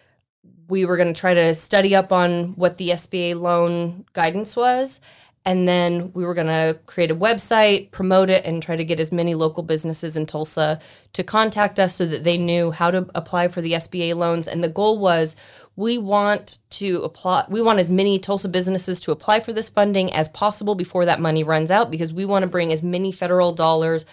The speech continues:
from D C to Tulsa. And so that was the,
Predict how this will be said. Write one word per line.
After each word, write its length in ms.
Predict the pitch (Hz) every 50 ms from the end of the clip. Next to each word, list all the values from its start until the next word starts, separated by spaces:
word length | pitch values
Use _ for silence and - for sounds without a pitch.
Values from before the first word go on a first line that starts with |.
| - - - - _ _ _
from 440 | - 190 185 180 175 175 170 170 160
D 200 | 156 185 202 196
C 380 | 185 - - 240 240 254 254 247
to 440 | 254 - - - 214 208 196 190 190
Tulsa. 680 | 190 - 180 165 160 - - 165 160 156 156 156 160 - - - - - - - _ _ _ _ _ _ _ _ _ _ _ _ _ _ _ -
And 180 | 202 202 196
so 100 | - 202 185
that 180 | 202 214 208
was 320 | 214 214 196 185 165 160 156
the, 440 | 175 170 165 160 160 156 160 -